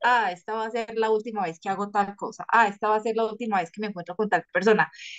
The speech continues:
Se siente así, pero se siente bonito, como quien dice, "Ya es hora de, listo, terminamos, pero agradezcamos". Y he estado muy inundada de eso,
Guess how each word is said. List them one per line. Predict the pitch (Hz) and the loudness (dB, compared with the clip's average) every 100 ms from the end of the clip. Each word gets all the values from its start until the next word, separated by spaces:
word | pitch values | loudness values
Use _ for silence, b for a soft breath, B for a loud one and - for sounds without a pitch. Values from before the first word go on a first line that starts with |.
| - | -2
Se | 269 262 | 4 6
siente | 254 262 254 226 220 233 | 6 4 4 4 4 4
así, | 247 349 381 403 | 4 0 -2 0
pero | 285 247 | 4 4
se | 226 214 | 4 0
siente | 214 202 180 220 233 240 240 254 - _ _ | 0 -4 0 2 4 4 2 -2 -10 _ _
bonito, | 185 226 208 254 214 180 160 _ _ _ _ _ | 0 2 4 0 -2 -8 -14 _ _ _ _ _
como | 226 220 220 | -8 -6 -4
quien | 233 214 214 | -2 -2 0
dice, | 302 302 285 247 | -2 -2 -4 -2
"Ya | 202 | -2
es | 202 | 0
hora | 233 226 247 | 0 2 2
de, | 220 190 175 170 _ _ | 2 -2 -6 -12 _ _
listo, | 196 254 - 208 | -4 -4 -4 -8
terminamos, | 185 180 185 208 269 339 - | -8 -4 2 2 2 -2 0
pero | 208 190 - | 0 0 0
agradezcamos". | 190 180 175 170 - 220 170 170 | 0 0 0 0 2 2 0 -10
Y | 233 240 | -2 0
he | 240 | 0
estado | - 269 285 285 | 0 0 0 -2
muy | 294 294 | -6 -12
inundada | 302 302 277 240 233 | -14 -4 2 4 4
de | 240 220 | 2 0
eso, | 220 - | -2 -6